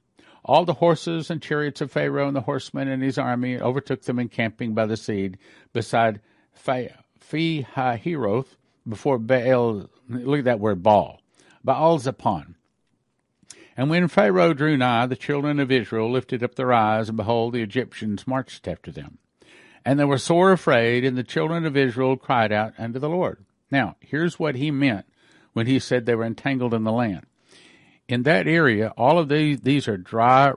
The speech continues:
riverbeds. Through the years, rain doesn't come very often in the desert, but when it does,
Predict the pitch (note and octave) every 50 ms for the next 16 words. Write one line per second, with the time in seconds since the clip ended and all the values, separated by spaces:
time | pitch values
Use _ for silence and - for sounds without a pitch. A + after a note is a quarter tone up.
0 | - G2+ G#2 B2 B2+ A#2 A2 F#2+ D#2+ - F2+ E2 F2 F2+ - - - - - -
1 | - _ _ _ _ _ - - B2+ D3 D#3+ D3 E3 D#3 C#3 C#3 C3+ C3 B2+ B2
2 | B2 B2 A2 - - _ _ _ _ _ _ - G#2+ B2 C#3 C3 A#2+ G#2+ G#2 G#2
3 | G#2+ F#2+ - F#2 G2+ G#2+ A#2+ C3+ B2+ - - D3 D3 C#3 D3 D3 D3+ D3+ D3+ D3+
4 | D3 B2+ - C#3 C3 C3+ C3 B2 A#2+ A2+ G#2 A#2 A2+ A2 - B2 A#2 - - G#2
5 | - - A2 B2+ C3+ C#3 C#3+ B2+ B2 C#3 C#3 C#3 C#3 C#3 C#3+ C3 A2+ A2+